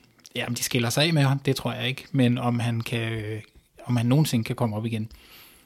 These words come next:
Der er jo mange, rigtig mange Milan-tilhængere, der går og snakker om, at Tonali også havde et, øh, horribelt første år, og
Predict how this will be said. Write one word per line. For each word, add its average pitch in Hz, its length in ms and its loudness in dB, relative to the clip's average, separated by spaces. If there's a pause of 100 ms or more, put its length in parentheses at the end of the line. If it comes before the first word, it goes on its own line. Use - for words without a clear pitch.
(120)
Der 123 60 4
er 123 40 6
jo 123 40 6
mange, 127 240 4
rigtig 135 180 2
mange 131 160 4
Milan-tilhængere, 127 600 4
der 113 60 -4
går 113 220 -2
og 120 80 -6
snakker 113 520 -6
om, 110 120 -6
at 117 60 -8
Tonali 117 400 0
også 110 280 -4
havde 117 180 -4
et, 117 160 -10
øh, 113 120 -4
horribelt 131 480 -4
første 120 360 -2
år, 117 240 -4
og 107 240 -6